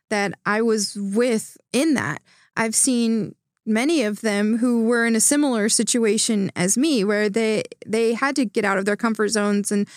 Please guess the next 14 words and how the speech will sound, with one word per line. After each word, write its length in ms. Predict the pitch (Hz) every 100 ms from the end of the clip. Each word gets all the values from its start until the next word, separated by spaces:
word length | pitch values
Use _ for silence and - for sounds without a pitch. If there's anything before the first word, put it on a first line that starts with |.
| - -
some 200 | 220 226
of 80 | 226
them 200 | 240 240
doing 260 | 247 233
really 260 | 202 202 220
big 320 | 196 220 220
things, 400 | - 403 202 202
like 160 | 185 196
Jessica 300 | 190 - 226
Brohard, 540 | 262 302 269 240 214
who 320 | 226 226 226 208
hosts 300 | 220 220 -
for, 140 | 226
like, 320 | 220 214 208